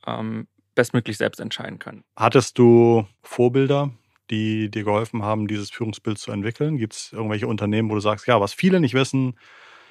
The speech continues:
Speaker 2: <laughs> ist auch so groß geworden“?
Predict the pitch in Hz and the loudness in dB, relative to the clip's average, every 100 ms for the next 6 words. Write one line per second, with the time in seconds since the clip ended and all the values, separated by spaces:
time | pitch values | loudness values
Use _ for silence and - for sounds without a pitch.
0 | _ - 120 120 120 127 120 117 107 _ | _ -2 0 0 2 2 2 0 -4 _
1 | _ _ _ - 104 - 98 - 95 92 | _ _ _ -12 -10 -6 -6 -4 -6 -6
2 | - 98 92 | -8 -8 -8